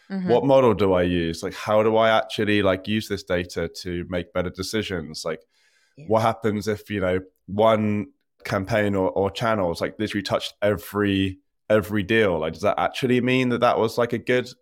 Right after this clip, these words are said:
Speaker 2: like, we should just do more of that and turn everything off? Or is there some, like, bias in there? Like, th-, I think it's a bit harder to,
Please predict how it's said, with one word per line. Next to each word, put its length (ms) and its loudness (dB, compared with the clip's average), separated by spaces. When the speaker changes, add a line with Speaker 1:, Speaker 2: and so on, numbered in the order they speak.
Speaker 2:
like, 200 0
we 80 2
should 100 -4
just 140 -6
do 100 4
more 240 6
of 120 0
that 240 4
and 100 -2
turn 180 2
everything 360 -2
off? 280 -2
Or 120 0
is 80 -4
there 100 0
some, 260 -2
like, 240 -4
bias 440 2
in 140 -6
there? 220 -2
Like, 140 -6
th-, 160 -6
I 80 2
think 160 -2
it's 120 -2
a 40 -4
bit 180 2
harder 420 2
to, 440 -6